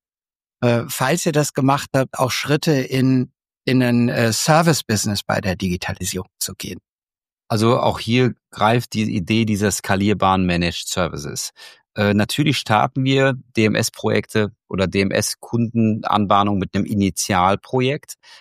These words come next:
Speaker 2: aber damit ist es ja noch nicht getan. Also wenn ich eine größere Organisation habe und die haben dann Invoice-Management, dann ist das der erste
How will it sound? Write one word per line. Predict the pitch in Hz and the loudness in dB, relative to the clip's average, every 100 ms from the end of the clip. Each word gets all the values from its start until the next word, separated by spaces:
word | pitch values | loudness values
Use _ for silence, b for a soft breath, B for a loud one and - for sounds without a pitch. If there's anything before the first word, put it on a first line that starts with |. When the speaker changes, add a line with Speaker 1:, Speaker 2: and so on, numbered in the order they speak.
| B | B
Speaker 2:
aber | - 208 | 0 2
damit | 104 107 | 4 2
ist | 107 98 | -2 -4
es | 101 | -2
ja | 104 | 0
noch | 98 | 0
nicht | 101 - | -2 -4
getan. | - - 110 78 - | -8 -2 2 2 0
Also | 78 | -6
wenn | 85 92 | -6 -6
ich | 90 | -6
eine | 98 | -8
größere | 90 101 - 95 | -2 -2 -2 0
Organisation | 98 95 95 85 90 - 107 110 | 2 2 0 -2 -4 -4 -2 0
habe | 110 95 | 0 0
und | 90 | -2
die | 90 | 0
haben | 98 | 0
dann | 95 92 92 90 | 0 0 -2 -4
Invoice-Management, | - 107 107 110 - 117 113 110 - 117 117 | -2 0 2 0 0 0 2 0 0 0 0
dann | 107 | -2
ist | 95 - | -4 -4
das | 92 | -4
der | 101 | -4
erste | 95 101 - 107 | 0 -2 0 -4